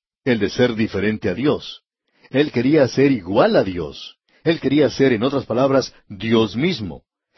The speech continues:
Y él puso su voluntad por encima de la voluntad de Dios. Y cualquier criatura que hace eso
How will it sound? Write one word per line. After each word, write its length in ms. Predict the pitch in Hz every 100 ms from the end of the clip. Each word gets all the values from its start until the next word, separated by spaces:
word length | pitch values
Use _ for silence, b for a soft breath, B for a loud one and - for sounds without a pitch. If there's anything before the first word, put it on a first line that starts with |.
| b
Y 160 | 127 160
él 140 | 120
puso 400 | - 202 175 147
su 180 | 113 156
voluntad 540 | 143 113 85 127 135 -
por 200 | 123 117
encima 520 | 104 - 202 226 143
de 100 | 117
la 100 | 104
voluntad 440 | 95 92 78 107
de 140 | 92 87
Dios. 420 | 82 67 - - _ b b b b -
Y 120 | 143
cualquier 480 | 147 143 - 202 208
criatura 560 | 160 131 - 139 139
que 120 | - 98
hace 380 | 113 - 98
eso 260 | 120 -